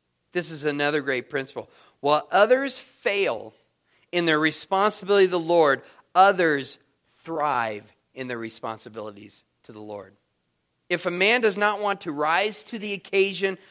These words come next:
of his calling, then guess what? God is gonna raise up someone else. He's gonna raise up someone else. And Samuel is the one that God is raising up. And so you see the contrast here.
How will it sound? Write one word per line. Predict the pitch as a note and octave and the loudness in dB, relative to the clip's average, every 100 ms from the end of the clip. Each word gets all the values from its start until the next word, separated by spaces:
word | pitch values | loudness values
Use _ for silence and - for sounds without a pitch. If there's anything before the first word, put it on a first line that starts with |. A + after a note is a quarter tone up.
| - | -10
of | C3 | -4
his | D#3+ F#3 | -2 -2
calling, | - - F#3 F3+ D#3 | -2 2 4 2 -2
then | C3+ | -4
guess | C3+ E3 - | -2 -4 0
what? | D#3+ B2+ | -2 -2
God | B2+ C3 D3 D#3+ | -2 0 0 -2
is | C#3+ | -8
gonna | C#3 D3 D3+ D3+ | -6 -4 -4 -6
raise | A#2+ C3 C3 C3+ A2+ | -4 -2 -2 -6 -6
up | A#2+ A#2+ - | -4 -4 -8
someone | - C3 A2+ A2 A2 | -14 -12 -12 -14 -16
else. | G#2+ G2 _ _ _ _ _ _ _ _ _ _ _ _ _ _ | -18 -20 _ _ _ _ _ _ _ _ _ _ _ _ _ _
He's | - D#3+ D3 | -8 -8 -2
gonna | D3 | -2
raise | C#3 C#3 C3 | 0 -2 -2
up | C3 | -8
someone | - C#3 B2 A#2 | -8 -8 -8 -10
else. | G#2+ G#2+ - _ _ _ - | -10 -14 -20 _ _ _ -14
And | B2+ | -12
Samuel | - G3 G3+ G3 E3 | -4 0 2 2 0
is | C3+ | -2
the | C#3+ | -4
one | D3 | -4
that | C#3+ A#2 | -4 -4
God | C3+ C#3 | -2 0
is | B2+ | -4
raising | A#2+ B2+ C#3 C#3 C#3+ C#3 | -6 -4 -2 -4 -8 -6
up. | A#2 - - | -6 -6 -18
And | C#3 | -14
so | - | -8
you | F3+ F3 | -6 -6
see | - A3 | -10 -10
the | F#3+ | -10
contrast | - G#3+ A3 - A#2+ A2 - | -10 -10 -10 -6 -8 -8 -16
here. | G2+ | -20